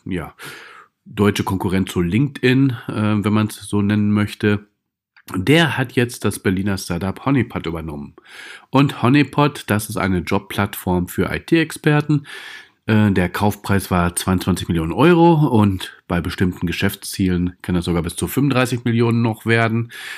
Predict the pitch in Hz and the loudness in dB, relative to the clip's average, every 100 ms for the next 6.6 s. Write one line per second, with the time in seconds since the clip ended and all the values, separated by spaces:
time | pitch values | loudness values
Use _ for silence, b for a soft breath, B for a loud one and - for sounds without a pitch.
0 | B B B - 131 147 - - 98 95 | B B B 2 4 4 0 -4 -6 -2
1 | 95 95 85 107 123 120 - 120 120 - | 0 0 0 2 2 2 0 0 0 -8
2 | b b _ _ _ _ - - 95 98 | b b _ _ _ _ -12 -4 -2 0
3 | 98 - 92 92 90 95 - - 98 - | 0 0 -2 0 0 -2 -4 -6 -6 -4
4 | 87 - 147 170 156 151 160 156 B B | -6 -2 0 0 0 0 0 -2 B B
5 | B - - 117 117 107 101 98 107 95 | B -14 -2 2 2 2 -2 0 0 0
6 | - 107 101 104 101 | 0 0 2 0 0